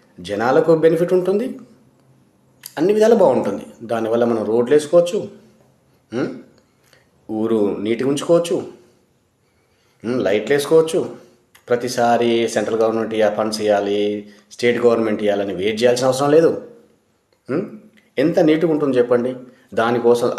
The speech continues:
ఒకవేళ అలా వచ్చిన డబ్బుల్ని మీరు ఇంకా ఖర్చు పెట్టాలనుకుంటే, ఓ లైబ్రరీ కట్టించవచ్చు,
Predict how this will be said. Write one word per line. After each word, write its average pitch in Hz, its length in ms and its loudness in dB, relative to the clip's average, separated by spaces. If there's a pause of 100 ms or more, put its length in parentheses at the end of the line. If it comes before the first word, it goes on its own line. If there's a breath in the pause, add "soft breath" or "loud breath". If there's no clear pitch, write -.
(120)
ఒకవేళ 139 260 4
అలా 123 360 4
వచ్చిన 120 260 0
డబ్బుల్ని 110 600 0
మీరు 113 160 -4
ఇంకా 120 240 0
ఖర్చు 123 220 0
పెట్టాలనుకుంటే, 104 840 -4 (1000 soft breath)
ఓ - 20 -4
లైబ్రరీ 101 380 0
కట్టించవచ్చు, 143 520 0